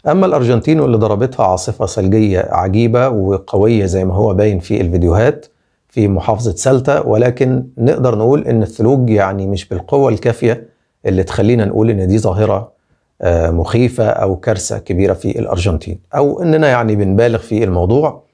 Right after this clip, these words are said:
وطبعا ده صحيح. ولو أنا مكانك هقول، آه، نفس الكلام. لكن لتصحيح المعلومة اللي ممكن ما ناخدش بالنا منها، هي إن الأرجنتين الآن في نهاية فصل الربيع وبداية فصل الصيف.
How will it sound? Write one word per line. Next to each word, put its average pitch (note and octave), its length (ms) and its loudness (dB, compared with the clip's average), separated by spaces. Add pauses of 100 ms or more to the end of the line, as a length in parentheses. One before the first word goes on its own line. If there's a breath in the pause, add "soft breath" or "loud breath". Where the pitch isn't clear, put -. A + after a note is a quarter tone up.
(520 soft breath)
وطبعا B2+ 840 2
ده G#2+ 80 2
صحيح. C#3 500 -2
ولو A#2 260 2
أنا D#3 100 0
مكانك B2+ 580 0 (360)
هقول، B2 500 2 (160)
آه، F2+ 500 0
نفس B2 320 0
الكلام. F2 380 -6 (420)
لكن E3+ 360 0
لتصحيح D3 420 -2
المعلومة A#2+ 440 2
اللي G2 120 0
ممكن B2 380 2
ما G2 60 2
ناخدش - 360 -2
بالنا A2 280 2
منها، A2+ 380 2
هي G2+ 280 2
إن A2+ 140 4
الأرجنتين G#2 680 0
الآن A#2 640 0
في A#2 180 -2
نهاية G2+ 340 0
فصل - 540 -6 (140)
الربيع G2+ 600 0
وبداية A2 440 2
فصل - 480 -6 (180)
الصيف. - 480 -12